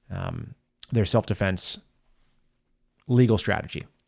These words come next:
And I think that, uh, the videos that I've seen and the audio that you can hear in those videos indicate that, uh, he, you know, it doesn't matter if he said, "I might get into a shooting tonight." You could say that any night you go out. I've had that briefing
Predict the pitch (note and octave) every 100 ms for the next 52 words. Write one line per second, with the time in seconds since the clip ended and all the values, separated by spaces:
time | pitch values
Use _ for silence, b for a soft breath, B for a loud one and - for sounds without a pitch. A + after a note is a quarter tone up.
0 | _ _ _ - G2+ G2 G2 F#2 F#2 -
1 | G#2 - G2+ - G2+ F2+ F2+ F#2+ F2 E2+
2 | - - A#2+ F#2 A#2 B2 G2 G#2 G#2 -
3 | G2+ F2+ F2 E2 - _ - G2 F#2 -
4 | B2 D#3 A#2 F#2 F#2+ F#2 D#2+ G2 F2+ F2
5 | D#2+ F#2 F2 E2+ E2+ D2+ - b b b
6 | A#2+ A2+ A2 F#2+ F2+ F2+ - _ _ _
7 | F#2 G2 F2 F2 F#2+ F2+ F2 E2+ F#2+ G#2+
8 | - - G2+ - - - C3 B2+ G#2+ G#2+
9 | G#2 F2 - A2 A2 G2 F2 - F2 E2+
10 | - G2 F#2 F#2 G2+ E2+ E2+ F2+ - C#3
11 | C3 F#2 - E2+ C2+ - G#2+ G2 - F2+
12 | F2+ F2+ F#2 F2 F2+ G2 F2 F2+ F2+ -
13 | B B A2 C3 A#2+ G2+ G2+ F#2+ A#2+ -
14 | C#2 A#1+